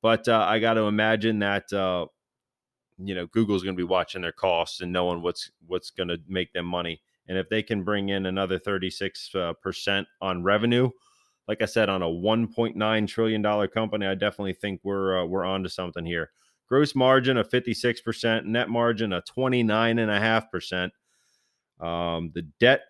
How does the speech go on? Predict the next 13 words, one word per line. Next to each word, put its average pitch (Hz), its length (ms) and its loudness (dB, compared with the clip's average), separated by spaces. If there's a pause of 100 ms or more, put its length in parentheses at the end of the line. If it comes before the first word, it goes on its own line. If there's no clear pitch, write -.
is 85 260 -12 (380)
crazy 92 420 -2
low, 82 260 -2
five 95 380 -2
percent. 95 460 -4 (680)
Um, 87 500 -4 (540)
you 147 160 -12
know, 147 60 -12
I 131 60 -8
can't - 300 -12
find 147 300 -4
that, 131 300 -4
uh, 120 300 2